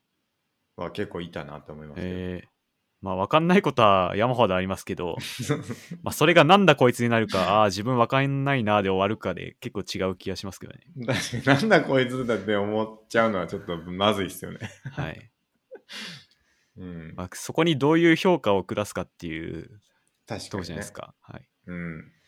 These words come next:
Speaker 1: うん、だから、結構その、人にわかりやすく説明できるっていう能力っていうのが存在しますよね。
Speaker 2: うん。はい。
Speaker 1: 自分が理解できてることを、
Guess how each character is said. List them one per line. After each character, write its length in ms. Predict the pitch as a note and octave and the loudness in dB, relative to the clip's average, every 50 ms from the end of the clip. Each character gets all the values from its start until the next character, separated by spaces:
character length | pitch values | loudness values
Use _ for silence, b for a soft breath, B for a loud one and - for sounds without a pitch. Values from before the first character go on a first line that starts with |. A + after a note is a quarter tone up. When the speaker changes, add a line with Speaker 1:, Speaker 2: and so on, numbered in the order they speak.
| _ _ _ _ _ _ _ _ B2+ | _ _ _ _ _ _ _ _ -12
Speaker 1:
う 60 | A2+ | -10
ん、 240 | G#2+ G#2 G2+ G2 F#2+ | -10 -8 -8 -8 -6
だ 120 | G2 G2+ | -6 -4
か 100 | G2 G2 | -2 0
ら、 720 | F#2+ F#2+ F#2+ F#2 F#2 F#2 F#2 F#2 F#2 F#2 F2 - - - _ _ _ _ _ _ A2+ A2 | 0 0 0 0 0 0 0 -2 -2 -2 -4 -6 -12 -18 _ _ _ _ _ _ -20 -12
結 340 | - E3 F3+ G#3+ A3 A3 - | -8 -6 -6 -4 -6 -8 -8
構 200 | - C3 A2+ G#2+ | -4 -4 -4 -2
そ 160 | F#2 G#2 G#2 | -4 -6 -8
の、 720 | G2+ G2+ G2 F#2+ F#2+ F#2+ F#2+ F#2+ F#2+ F#2+ F#2 F#2 F#2 - _ _ _ _ _ _ _ _ | -6 -6 -6 -6 -4 -6 -6 -6 -6 -6 -6 -8 -10 -14 _ _ _ _ _ _ _ _
人 300 | _ - - - B3 C4 | _ -20 -8 -4 -2 0
に 200 | C4+ C#4 C#4 C#4 | 2 2 2 2
わ 160 | C4+ A3+ A3+ A3 | 2 0 -2 -2
か 140 | B3 A#3+ | -2 -4
り 120 | A#3+ B3 A#3+ | -4 -2 -2
や 120 | A#3 A#3 | -2 -4
す 140 | A#3 - - | -4 -6 -10
く 80 | - C3 | -12 -10
説 320 | - - C#3 C#3 - D#3 | -10 -10 -12 -10 -8 -6
明 200 | D#3 D#3 D#3 D3 | -4 -4 -4 -4
で 120 | C#3 D3 | -4 -6
き 140 | C#3+ C#3 D3+ | -6 -6 -6
る 280 | C#3 D3+ D3+ C#3+ - - | -6 -4 -6 -8 -12 -12
っ 20 | _ | _
て 80 | A2 | -6
い 680 | G2+ F#2+ F#2+ F#2+ F#2 F#2+ F#2 F#2 F2+ F2+ F#2 F#2+ F#2+ | -4 -2 -2 -2 -2 -4 -4 -6 -6 -6 -8 -8 -8
う 180 | F2+ - - - F#2 | -10 -12 -14 -18 -12
能 220 | G2 G#2 G#2 G2+ F#2 | -8 -4 -4 -2 -2
力 260 | F2+ - - - - | -4 -6 -8 -12 -16
っ 20 | |
て 160 | - _ - | -16 _ -14
い 40 | F2+ | -14
う 20 | D#2 | -12
の 160 | D#2 D#2 D2 | -12 -12 -12
が 300 | D#2 D2+ E2 E2 - - _ _ _ _ _ _ | -12 -12 -12 -14 -18 -20 _ _ _ _ _ _
存 260 | F2+ D#2 E2+ F2 E2+ | -12 -10 -10 -10 -10
在 160 | D2 D#2+ D2+ - | -10 -10 -12 -12
し 120 | - - | -14 -16
ま 100 | - - | -18 -18
す 120 | - - | -16 -18
よ 80 | - - | -18 -16
ね。 300 | F2+ E2+ F2 F2+ F2 _ _ _ _ _ _ | -14 -12 -12 -12 -14 _ _ _ _ _ _
Speaker 2:
う 20 | |
ん。 40 | - - E2+ | -18 -16 -14
は 20 | E2+ | -14
い。 140 | - - _ _ _ _ _ _ _ _ _ _ _ _ _ | -16 -18 _ _ _ _ _ _ _ _ _ _ _ _ _
Speaker 1:
自 160 | G#2 B2+ C#3+ | -10 -8 -6
分 180 | D#3 F3+ F#3 F#3 | -4 -4 -2 -2
が 100 | F#3+ F#3+ | -2 -2
理 140 | G3 G#3 G3+ | -2 -2 -2
解 220 | - E3+ C#3+ B2+ | -2 0 0 0
で 120 | A#2+ B2 | -2 -4
き 120 | B2 - - | -6 -8 -8
て 100 | C3 B2 | -6 -6
る 120 | A#2+ A#2+ | -6 -6
こ 120 | - B2 A2 | -8 -10 -10
と 140 | G#2+ G#2+ | -8 -8
を、 420 | G#2+ A2+ B2 B2+ B2+ B2+ - - | -6 -4 -2 -2 -4 -6 -8 -14